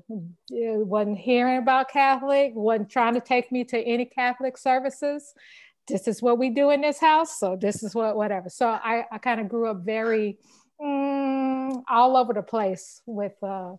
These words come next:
Catholicism and, uh, religion and how it's supposed to look.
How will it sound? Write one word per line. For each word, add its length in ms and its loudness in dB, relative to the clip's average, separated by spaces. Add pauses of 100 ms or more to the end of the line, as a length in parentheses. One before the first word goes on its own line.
Catholicism 920 -6
and, 500 -8 (480)
uh, 180 -2
religion 680 2 (440)
and 300 0
how 300 4
it's 220 2
supposed 500 0
to 80 -2
look. 480 0